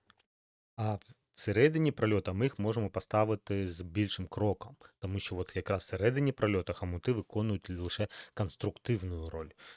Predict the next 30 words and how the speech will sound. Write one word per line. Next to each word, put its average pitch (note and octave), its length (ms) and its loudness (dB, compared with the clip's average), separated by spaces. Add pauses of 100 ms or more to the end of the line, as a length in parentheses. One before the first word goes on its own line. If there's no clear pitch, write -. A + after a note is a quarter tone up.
(160)
Тобто, F#2+ 600 0
звісно, G2 380 2
у F#2+ 40 6
нас F#2+ 200 2
може F#2+ 200 6
бути F2 300 -2
розшарування F2+ 680 0
балки C#3+ 420 4
при F2 320 -10
великих F2+ 480 -8
навантаженнях, F#2 720 -2
але F2+ 80 -10
це A#2+ 120 -4
доволі F#2 360 -2
рідко. - 420 -8 (460)
Тобто - 260 -8
в, F#2 300 -8 (240)
в - 100 -20
приватному A#2+ 380 2
будівництві, F#2+ 580 -4
ну, F#2 120 -4
нема G#2+ 280 -2
таких - 420 -14
навантажень E2+ 560 -8
просто. - 440 -18 (640)
Тому D3 320 0 (400)
це C3 260 4
розряджений F#2 640 -2
такий - 280 -8
крок. - 420 -6